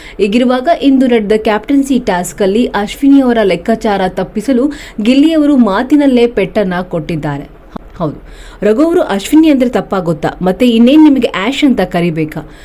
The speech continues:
ಏನ್ ನಿಮ್ಮನ್ನ ನೀವು ಬಿಗ್ ಬಾಸ್ ಅನ್ಕೊಂಡಿದ್ದೀರಾ? ನೀವು ಮಾತ್ರ ಯಾರಿಗೂ ಮರ್ಯಾದೆ ಕೊಡಲ್ಲ,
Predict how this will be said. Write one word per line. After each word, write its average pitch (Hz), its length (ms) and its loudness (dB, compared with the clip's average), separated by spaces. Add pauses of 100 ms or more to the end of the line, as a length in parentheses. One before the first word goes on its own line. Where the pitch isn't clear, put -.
(260)
ಏನ್ 302 160 6
ನಿಮ್ಮನ್ನ 285 380 6
ನೀವು 254 220 2
ಬಿಗ್ 180 260 0
ಬಾಸ್ 277 220 0
ಅನ್ಕೊಂಡಿದ್ದೀರಾ? 175 760 -2
ನೀವು 180 220 2
ಮಾತ್ರ 254 300 2
ಯಾರಿಗೂ 247 420 0
ಮರ್ಯಾದೆ 220 460 2
ಕೊಡಲ್ಲ, 190 340 0